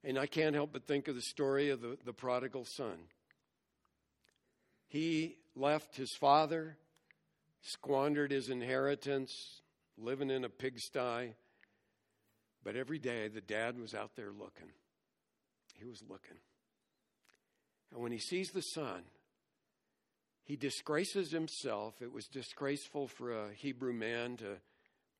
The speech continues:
pull up his robe and expose his legs. But he did that, and he runs to his son, and he embraces him. And the message of that story is, when you come back to the Father,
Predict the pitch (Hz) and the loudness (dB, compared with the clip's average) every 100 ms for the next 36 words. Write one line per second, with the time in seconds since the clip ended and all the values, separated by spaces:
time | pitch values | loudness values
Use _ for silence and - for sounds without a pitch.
0 | - 127 113 113 110 98 - - - _ | -8 -2 -2 -2 -6 -8 -10 -12 -16 _
1 | _ _ 92 107 113 120 107 90 - - | _ _ -4 0 2 2 0 -4 -8 -6
2 | 104 107 107 98 95 104 110 101 104 107 | -4 -4 -6 -12 -10 -4 -2 -2 -6 -14
3 | - _ _ _ _ _ _ _ _ _ | -18 _ _ _ _ _ _ _ _ _
4 | _ 110 107 92 135 131 131 131 135 90 | _ -8 -8 -4 -2 0 -2 -2 -4 -6
5 | 92 104 123 131 135 - 135 120 - 98 | -6 -4 -4 -4 -6 -10 -10 -10 -8 -8
6 | 82 76 90 _ _ _ _ _ _ _ | -10 -12 -20 _ _ _ _ _ _ _
7 | - 104 104 107 107 107 113 - 92 95 | -8 -6 -4 -4 -4 -4 -4 -6 -10 -8
8 | 92 95 101 104 127 - - 139 117 117 | -8 -8 -10 -6 -6 -6 -8 -10 -8 -8
9 | 117 - - 131 120 110 90 95 101 - | -8 -8 -8 -6 -4 -4 -6 -10 -14 -18
10 | - _ _ - 123 110 - 113 113 143 | -20 _ _ -8 -6 -6 -8 -8 -6 -6
11 | 151 156 135 127 131 120 113 117 156 | -6 -8 -8 -8 -6 -6 -6 -12 -18